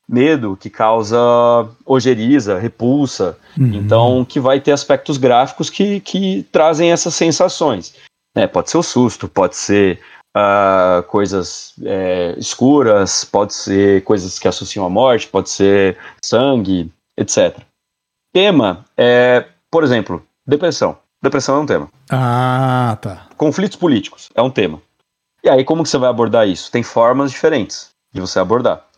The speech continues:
Speaker 1: Qual é a questão? Tem muita gente que fala que, na verdade, filme de herói é um tema e não exatamente um gênero, porque você pode trabalhar esse tema, poderia, porque isso quase nunca acontece, mas você poderia trabalhar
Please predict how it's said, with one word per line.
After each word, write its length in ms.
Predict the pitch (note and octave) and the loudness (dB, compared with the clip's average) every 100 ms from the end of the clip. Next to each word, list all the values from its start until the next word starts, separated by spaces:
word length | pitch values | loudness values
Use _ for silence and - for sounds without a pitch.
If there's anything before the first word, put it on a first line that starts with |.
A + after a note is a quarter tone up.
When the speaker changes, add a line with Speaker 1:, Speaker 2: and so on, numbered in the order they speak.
| - | -4
Speaker 1:
Qual 160 | D#3 | -2
é 40 | D#3+ | 0
a 20 | |
questão? 340 | D3+ - A2+ | -2 -2 -4
Tem 120 | G2+ | -4
muita 140 | D#3+ D#3 | -6 -6
gente 140 | D3+ | -8
que 60 | - | -2
fala 200 | A#2+ G#2+ | 0 0
que, 120 | - | -2
na 80 | A#2 | -2
verdade, 380 | A2 G#2+ F#2 F#2+ | 0 0 -2 -8
filme 220 | - A#2+ | -8 -4
de 80 | A2 | 0
herói 280 | A2+ G2+ F2 | 2 2 2
é 100 | - | 0
um 120 | A2 | -2
tema 480 | A2 G#2 F#2+ A#2 F#3+ _ _ _ _ _ _ | -2 0 2 0 -2 _ _ _ _ _ _
e 100 | B2+ | 2
não 260 | A#2+ G#2 G2 | 2 2 -2
exatamente 480 | G2+ G2+ G2 F2 - | -4 -4 -4 -8 -6
um 100 | G#2+ | -6
gênero, 420 | G2 D3 C#3 F2 - | -2 0 0 -2 -8
porque 200 | A2+ C3+ | -6 -4
você 200 | A#2 C#3+ | -2 -6
pode 300 | - C#3+ D#3 | 0 0 2
trabalhar 300 | C#3 B2 B2 | 0 0 0
esse 180 | - D3 | -2 -12
tema, 500 | _ G#2+ A2 C3 D3 _ _ | _ 0 2 -2 -4 _ _
poderia, 540 | E3+ E3 B2+ A2 C3+ _ _ | -2 0 0 0 0 _ _
porque 220 | - B2+ - | -6 -6 -4
isso 180 | - G2 | -10 -8
quase 220 | - F#2+ | -2 -2
nunca 120 | F#2+ G2 | -2 -4
acontece, 340 | C3+ D3 C#3+ | 0 0 0
mas 120 | G#2 | -6
você 40 | - | -4
poderia 340 | E3 D#3 C3+ | -2 2 2
trabalhar 500 | C3 C3 C3+ G#2+ A#2 | 2 0 2 2 0